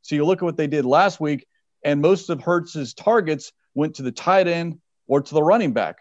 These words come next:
talking about Miles Sanders. And then the wide receivers came after that. They relied on the ground game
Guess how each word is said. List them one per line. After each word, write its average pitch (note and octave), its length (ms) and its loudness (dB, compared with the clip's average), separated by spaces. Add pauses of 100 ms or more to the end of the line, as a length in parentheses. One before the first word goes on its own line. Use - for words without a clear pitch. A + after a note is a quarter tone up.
talking D#3 300 0
about C#3+ 260 2
Miles D3 340 0
Sanders. D3+ 520 -6 (280)
And D3+ 160 -2
then D#3 120 -2
the D3+ 60 0
wide D3 260 4
receivers C#3+ 400 -6
came C#3+ 260 -4
after D#3 300 -2
that. G#2 260 -2 (420)
They C3 120 0
relied C3 420 2
on G3+ 80 2
the G3 80 0
ground F3 400 0
game F3 320 -4